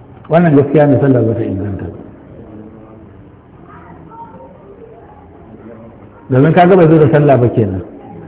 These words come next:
Duk da kuma raka'a hudun da ya kawo, akwai raka'a biyu ai wanda ita ce sallar asuba din. An fahimta? Yawwa. Saboda wannan raka'a hudu da ya kawo ba ita ce raka'a biyun asuba ba.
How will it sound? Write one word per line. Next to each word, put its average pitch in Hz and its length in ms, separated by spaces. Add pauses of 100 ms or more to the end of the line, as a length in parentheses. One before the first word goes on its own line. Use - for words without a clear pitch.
(260)
Duk 180 200
da 185 100
kuma 180 220
raka'a 175 300
hudun 180 240
da 170 60
ya 165 100
kawo, 180 460
akwai 226 300
raka'a 240 380
biyu 170 220
ai 170 260 (200)
wanda 143 220
ita 160 160
ce 160 160
sallar 135 300
asuba 117 280
din. 113 120 (1800)
An 180 140
fahimta? 196 340 (1040)
Yawwa. 120 400 (1600)
Saboda 202 440
wannan 185 320
raka'a 226 360
hudu 214 160
da 196 100
ya 190 100
kawo 208 500
ba 160 200
ita 190 220
ce 170 120
raka'a 165 360
biyun 151 200
asuba 117 400
ba. 85 160